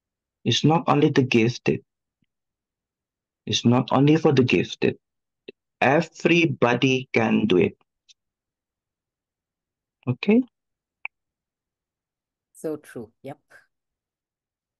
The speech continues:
Speaker 2: So it's like you have awa-, each one of you have awareness. Each one of you, even if you don't believe it, but each one of you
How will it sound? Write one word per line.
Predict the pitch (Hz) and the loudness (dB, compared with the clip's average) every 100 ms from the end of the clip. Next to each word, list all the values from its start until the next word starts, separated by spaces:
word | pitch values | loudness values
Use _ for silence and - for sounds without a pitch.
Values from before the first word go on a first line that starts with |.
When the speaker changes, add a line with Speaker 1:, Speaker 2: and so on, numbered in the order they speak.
| _ | _
Speaker 2:
So | - - | -20 -16
it's | 208 - | -14 -12
like | 185 160 175 | -12 -12 -12
you | 151 | -12
have | 147 135 139 | -10 -8 -10
awa-, | 139 123 - _ _ _ _ _ _ _ _ _ _ _ _ _ _ _ _ _ _ | -12 -14 -16 _ _ _ _ _ _ _ _ _ _ _ _ _ _ _ _ _ _
each | 226 220 180 | -14 -10 -12
one | 151 | -12
of | 135 | -14
you | 143 123 - | -14 -16 -16
have | 123 120 | -14 -12
awareness. | 120 120 117 - - - - _ _ _ _ _ _ - | -12 -14 -18 -20 -20 -20 -20 _ _ _ _ _ _ -16
Each | 185 - | -16 -14
one | 131 127 | -14 -14
of | - - | -18 -20
you, | - _ _ _ _ _ _ | -20 _ _ _ _ _ _
even | 160 156 156 | -10 -8 -8
if | 131 | -10
you | 139 | -12
don't | 131 131 123 | -10 -12 -12
believe | 117 104 - | -16 -18 -20
it, | - _ - | -20 _ -20
but | 127 | -18
each | 139 139 131 | -18 -16 -16
one | 127 | -14
of | 120 - | -16 -18
you | 131 | -20